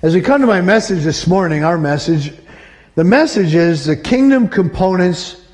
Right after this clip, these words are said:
of a vibrant church. Components of a vibrant church. Components are the things that go into something to make it what it is. When we think of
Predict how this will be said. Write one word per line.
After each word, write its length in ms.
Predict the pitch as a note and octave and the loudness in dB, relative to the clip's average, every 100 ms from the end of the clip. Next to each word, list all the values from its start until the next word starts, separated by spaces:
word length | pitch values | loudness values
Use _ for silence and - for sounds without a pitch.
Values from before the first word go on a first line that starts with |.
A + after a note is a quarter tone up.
| _ _ | _ _
of 120 | C#3+ | -2
a 60 | D3+ | -2
vibrant 560 | C3+ D#3 E3 D#3 D3 B2 | 0 0 0 -4 -8 -8
church. 680 | - D3 A2 - - - - _ _ - - - - _ | -2 0 -2 -10 -14 -14 -20 _ _ -20 -20 -20 -20 _
Components 640 | G3 F#3+ - C4 C4+ B3 A3 | -2 0 2 2 4 0 0
of 160 | F#3 | 0
a 100 | F3+ | 0
vibrant 460 | D#3 F3 F#3 E3+ D3 | 2 2 2 -2 -2
church. 400 | E3+ D3 - - - - - _ _ _ _ _ _ _ - - _ - | 0 0 -4 -14 -20 -20 -20 _ _ _ _ _ _ _ -20 -20 _ -2
Components 560 | A#3+ B3 E4+ F4+ B3+ | 0 4 4 4 2
are 560 | A3 G3 F#3+ F#3 E3+ - | 2 4 4 0 -4 -6
the 100 | E3 | -4
things 340 | D3 C4+ C#4 F#3+ | -2 0 2 2
that 120 | F#3+ | 2
go 240 | F3+ F3 | 0 -2
into 600 | F#3+ G3+ A3 G#3 - F3 | 0 0 2 2 2 0
something 480 | D#3 E3 D3 D3+ D#3+ | 0 -2 -2 -2 -2
to 120 | F3 | 0
make 280 | D#3+ F3+ G3 | 0 0 2
it 140 | F#3+ | 0
what 200 | D3 D#3+ | 0 0
it 140 | D#3+ D3 | 0 0
is. 640 | C#3+ C#3+ G#2 F2+ - - - _ _ _ _ _ _ _ | 0 0 -4 -12 -14 -16 -18 _ _ _ _ _ _ _
When 240 | E3 F3 | 0 2
we 380 | F#3 G#3+ G3+ F#3 | 2 2 2 0
think 680 | D3 - D3 - G3 G3 G3 | -4 -12 -16 -10 0 0 2
of 600 | F3 E3 C#3+ - - - | 2 2 -2 -10 -16 -18